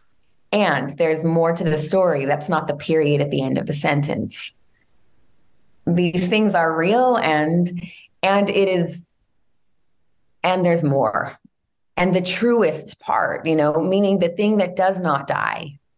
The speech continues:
What is that? And let's know that, because most of us are very well versed in knowing all of this, like, who I am in terms of my name and my body and my job and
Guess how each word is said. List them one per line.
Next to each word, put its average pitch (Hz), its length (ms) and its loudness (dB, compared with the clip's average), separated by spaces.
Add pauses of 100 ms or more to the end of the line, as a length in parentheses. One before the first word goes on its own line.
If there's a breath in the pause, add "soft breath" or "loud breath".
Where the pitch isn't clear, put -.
(1300)
What 185 260 2
is 170 220 0
that? - 340 -2 (1040)
And 175 160 4
let's 180 280 0
know 180 200 2
that, 196 260 0
because 165 260 -2
most 175 300 0
of 180 60 0
us 175 160 -2
are 165 80 0
very 156 260 2
well 143 300 0
versed 139 420 -2
in 143 180 2
knowing 135 600 0 (460 loud breath)
all 131 240 2
of 131 160 -6
this, 98 320 -2
like, - 240 -6
who 175 220 2
I 143 140 2
am 139 220 0
in 139 80 0
terms 139 360 0
of 165 120 -2 (160)
my 196 200 2
name 151 420 2
and 165 140 2
my 190 160 2
body 139 500 -2
and 143 140 2
my 170 160 2
job 135 560 0
and 147 280 -2